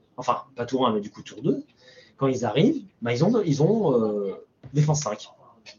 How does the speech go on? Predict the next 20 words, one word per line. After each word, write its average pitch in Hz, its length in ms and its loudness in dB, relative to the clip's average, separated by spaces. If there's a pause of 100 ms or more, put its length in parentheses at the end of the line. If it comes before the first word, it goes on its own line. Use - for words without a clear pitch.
(120)
Voilà. 104 320 -2 (140)
C'est, 113 300 -10
<laughs> - 20 -6
c'est, - 160 -2 (880)
voilà, 135 240 4
c'est, 143 140 2
y 135 80 6
a 143 60 8
même 151 100 6
pas 175 100 8
besoin 156 140 6
de 147 60 -2
chercher, 147 320 2
c'est 117 640 2
écrit 160 300 -2
comme 151 180 4
le 139 140 4
port 139 160 -4
salut, 165 400 0
c'est 117 480 -4